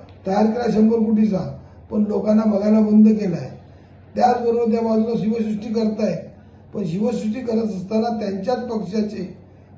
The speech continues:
तत्कालीन आमदार प्रमोद जठार यांनी या असलेले शिवस्मारक जे अरबी समुद्रात होत आहे, त्यापेक्षा सिंधुदुर्ग किल्ल्यावरती ते स्मारक बनवावं म्हणून पत्रकं काढून मागणी केली होती.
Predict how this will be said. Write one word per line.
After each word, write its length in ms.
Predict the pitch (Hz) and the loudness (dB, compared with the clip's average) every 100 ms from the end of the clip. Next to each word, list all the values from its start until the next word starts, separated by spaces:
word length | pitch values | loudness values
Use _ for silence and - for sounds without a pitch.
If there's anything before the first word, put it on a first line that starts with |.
| - | -4
तत्कालीन 460 | 190 - 254 262 247 | -4 -2 -2 -2 -2
आमदार 340 | 220 214 220 | 4 4 4
प्रमोद 500 | 190 - 214 214 233 | 0 -6 -2 2 2
जठार 360 | 214 202 214 208 | 2 0 0 0
यांनी 440 | 208 202 175 139 - - - - - - 175 | 0 -2 -4 -6 -16 -20 -20 -20 -16 -6 -2
या 180 | 220 240 | 2 2
असलेले 540 | 202 180 214 226 226 | 2 2 2 2 0
शिवस्मारक 840 | - 208 226 214 208 208 220 214 | -4 -2 -2 -2 -4 -2 0 -2
जे 340 | 190 214 220 214 | 0 2 4 2
अरबी 320 | 190 196 214 | -2 -4 -2
समुद्रात 420 | 220 220 220 220 | 0 0 0 -4
होत 140 | 208 - | -6 -6
आहे, 180 | 208 180 - - - - - | -8 -8 -14 -20 -20 -20 -6
त्यापेक्षा 520 | 226 254 214 208 226 | -2 0 0 0 -2
सिंधुदुर्ग 460 | 208 190 208 254 214 | -4 -2 -2 -2 -2
किल्ल्यावरती 600 | 208 208 208 208 208 214 | 0 0 0 0 0 0
ते 200 | 220 220 - - - - | -2 -4 -8 -16 -20 -18
स्मारक 320 | 185 208 214 214 | -8 -2 0 0
बनवावं 460 | 202 196 208 220 | 0 0 4 4
म्हणून 240 | 208 220 214 | 6 4 2
पत्रकं 480 | 196 202 247 254 | -4 -6 -2 -2
काढून 360 | 214 196 196 190 190 - - - - | 0 -2 -2 -4 -10 -16 -20 -16 -6
मागणी 440 | 170 190 220 277 | -2 0 2 0
केली 300 | 262 233 220 | 0 4 6
होती. 500 | 208 170 165 156 156 | 6 4 -2 -6 -8